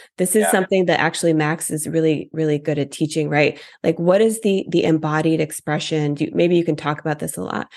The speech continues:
Speaker 1: of,
Speaker 2: Sure.
Speaker 1: you know, being closed and contracted versus open to somebody.
Speaker 2: Yeah, I mean, this is really important. So one of the things that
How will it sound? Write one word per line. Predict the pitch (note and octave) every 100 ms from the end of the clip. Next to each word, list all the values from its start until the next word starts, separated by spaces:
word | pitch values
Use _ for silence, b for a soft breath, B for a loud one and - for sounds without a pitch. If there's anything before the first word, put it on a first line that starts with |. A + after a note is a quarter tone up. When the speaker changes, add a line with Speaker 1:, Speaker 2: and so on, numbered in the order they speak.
| B B -
Speaker 1:
of, | E3 -
Speaker 2:
Sure. |
Speaker 1:
you | D#3+
know, | D#3+
being | D3+ E3+ F3 E3+
closed | E3+ F3 D#3+ D#3+ D#3
and | D3+ D3+
contracted | D3 D3+ D3+ D#3 D#3 D#3 D3+ D#3
versus | D#3 D3+ D#3+ D3+ -
open | - D#3+ D#3+ D3+ -
to | -
somebody. | - - - G1+ G1+ F#3 _ _ _ _ b b b b
Speaker 2:
Yeah, | A#2+ G#2 E2+ G2
I |
mean, | A#2+ B2+
this | C3
is | A#2+
really | A2 F#2+
important. | F2 E2 G2 F2 F2+ F2+
So | - G#2+
one | A2+
of | A2
the | G2+
things | G#2+ G2+ F#2 -
that | F#2 E2+ E2